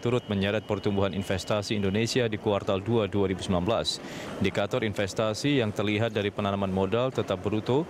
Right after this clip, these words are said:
di kuartal kedua tahun ini tercatat hanya tumbuh lima koma nol satu persen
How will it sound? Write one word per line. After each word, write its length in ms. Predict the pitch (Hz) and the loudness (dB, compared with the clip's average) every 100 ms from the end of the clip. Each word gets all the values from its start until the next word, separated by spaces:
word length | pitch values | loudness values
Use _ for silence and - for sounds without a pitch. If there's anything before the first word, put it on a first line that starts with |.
| - - - | -6 -10 -2
di 160 | 120 | 0
kuartal 400 | 139 131 120 123 | 2 0 2 -2
kedua 400 | 113 107 120 131 | 0 -2 2 2
tahun 320 | 120 107 110 104 | 2 0 0 0
ini 80 | 131 | 0
tercatat 400 | 120 - 104 110 110 | 0 0 0 0 0
hanya 160 | 101 95 | -2 0
tumbuh 400 | 117 110 113 104 | 0 2 2 2
lima 320 | 120 143 110 | 2 2 2
koma 240 | 110 104 | 2 0
nol 240 | 98 104 98 | 2 0 0
satu 240 | 101 98 | -2 -2
persen 320 | 104 107 143 | -4 0 -2